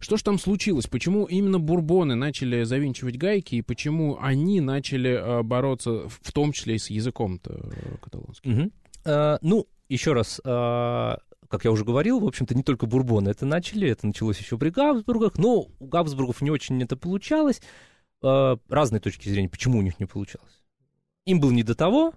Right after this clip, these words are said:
Speaker 2: у них была большая империя, им надо было воевать в Европе и так далее. Э, не было возможности, да и, может быть, не было необходимости и так далее. А, м, происходило это не только в Испании, то есть это не один такой случай, что вот там начали завинчивать гайки на местах, ущемлять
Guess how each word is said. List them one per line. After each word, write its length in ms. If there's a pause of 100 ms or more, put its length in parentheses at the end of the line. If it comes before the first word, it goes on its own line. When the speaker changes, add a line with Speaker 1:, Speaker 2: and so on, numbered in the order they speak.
(420)
Speaker 2:
у 60
них 100
была 160
большая 360
империя, 500
им 160
надо 160
было 160
воевать 340
в 60
Европе 480
и 40
так 220
далее. 320 (400)
Э, 260
не 160
было 160
возможности, 760
да 120
и, 80
может 420
быть, 140
не 100
было 220
необходимости 720
и 40
так 220
далее. 240 (540)
А, 360 (520)
м, 1120 (400)
происходило 540
это 300
не 280
только 320
в 80
Испании, 400
то 80
есть 140
это 140
не 80
один 220
такой 240
случай, 320
что 220
вот 160
там 180
начали 400
завинчивать 540
гайки 340
на 100
местах, 520
ущемлять 500